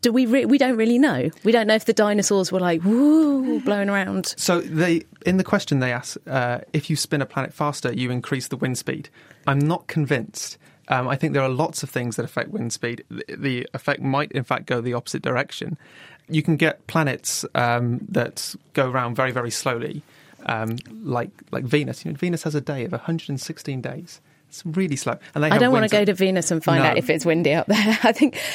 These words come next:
Speaker 2: Two hundred
Speaker 1: that,
Speaker 2: miles an hour.
Speaker 1: Wow.
Speaker 2: Who
Speaker 1: Th-,
Speaker 2: knew?
Speaker 1: that's the wind on Venus.
Speaker 2: Yeah.
Speaker 1: Wow. Okay. Um, so it doesn't <laughs> seem to matter. Okay.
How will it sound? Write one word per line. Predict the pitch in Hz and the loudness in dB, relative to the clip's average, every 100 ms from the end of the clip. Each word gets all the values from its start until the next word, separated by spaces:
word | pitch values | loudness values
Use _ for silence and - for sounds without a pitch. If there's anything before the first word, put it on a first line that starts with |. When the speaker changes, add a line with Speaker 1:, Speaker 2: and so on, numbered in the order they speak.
| - | -6
Speaker 2:
Two | - | 4
hundred | 247 277 | 4 6
Speaker 1:
that, | 160 | 2
Speaker 2:
miles | 165 | 2
an | 185 | 0
hour. | 214 175 - | -2 -4 0
Speaker 1:
Wow. | 190 196 - - - | 0 0 -4 -12 -2
Speaker 2:
Who | |
Speaker 1:
Th-, | - 202 | 2 2
Speaker 2:
knew? | - | 4
Speaker 1:
that's | 262 240 | 4 4
the | 269 | 4
wind | 311 320 | 6 6
on | 170 | 4
Venus. | 170 233 185 - - | 4 2 2 -2 -2
Speaker 2:
Yeah. | |
Speaker 1:
Wow. | 147 135 139 - - - | 0 2 0 -4 -18 -2
Okay. | 170 - 175 175 - - - - | -2 2 0 -2 -8 -14 -14 -2
Um, | - 240 | 2 2
so | - 247 | 4 2
it | |
doesn't | 240 226 | 2 0
<laughs> | - | 2
seem | 226 208 - - - | 0 0 -10 -8 -4
to | - 220 | 2 2
matter. | 196 190 - 165 - - - - - | 4 2 0 -2 -4 -8 -8 -8 -2
Okay. | 269 185 165 | 2 2 0